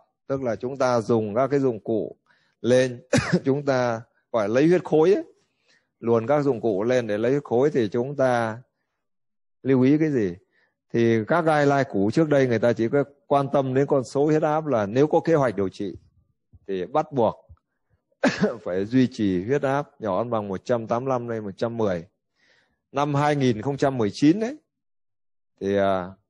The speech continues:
bổ sung hai cái điểm màu xanh. Những cái gì màu xanh là cái, cái mới của cái năm hai nghìn mười chín. Thì người ta khuyến cáo là trong và hai mươi tư giờ sau điều trị, bắt buộc chúng ta phải kiểm soát huyết áp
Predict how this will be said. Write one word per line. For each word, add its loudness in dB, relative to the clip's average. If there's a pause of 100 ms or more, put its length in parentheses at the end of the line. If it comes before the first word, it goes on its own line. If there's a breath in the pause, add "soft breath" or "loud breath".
(640)
bổ 0
sung 0
hai -2
cái 2
điểm 0
màu 0
xanh. -4
Những -8
cái 2
gì 4
màu -2
xanh -2
là -6
cái, -6
cái -6
mới 2
của 0
cái -4
năm -8
hai -10
nghìn -8
mười -8
chín. -12 (1300)
Thì 2
người 0
ta 2
khuyến 0
cáo 2
là 2
trong 0
và 2
hai 0
mươi 2
tư 2
giờ 2
sau 0
điều 0
trị, -4 (720)
bắt 0
buộc 2
chúng -4
ta 2
phải -6
kiểm -10
soát -6
huyết -6
áp -4